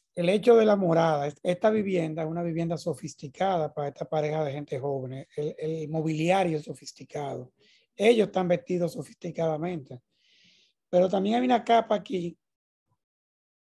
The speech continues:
de una detriba intelectual de una clase negra sofisticada, que quieren ser artistas y que no quieren ser juzgados por la crítica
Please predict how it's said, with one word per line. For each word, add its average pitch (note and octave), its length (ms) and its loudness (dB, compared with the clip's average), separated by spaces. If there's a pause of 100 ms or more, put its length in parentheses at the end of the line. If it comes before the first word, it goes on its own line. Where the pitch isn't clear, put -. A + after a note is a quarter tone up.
(100)
de E3 160 0
una G3 280 2
detriba G3 600 0
intelectual F3+ 920 0
de D3 100 -2
una E3+ 220 -4
clase F3 380 -2
negra E3+ 400 -4
sofisticada, C#3+ 840 -6 (640)
que D#3 160 -6
quieren F3 360 -2
ser F3+ 160 -4
artistas E3+ 640 -6 (800)
y F#3 100 -6
que F3+ 180 0
no G3 220 0
quieren A3 320 0
ser G#3 220 0
juzgados F#3+ 520 -2
por G3 140 -4
la F#3 160 -2
crítica E3 560 -6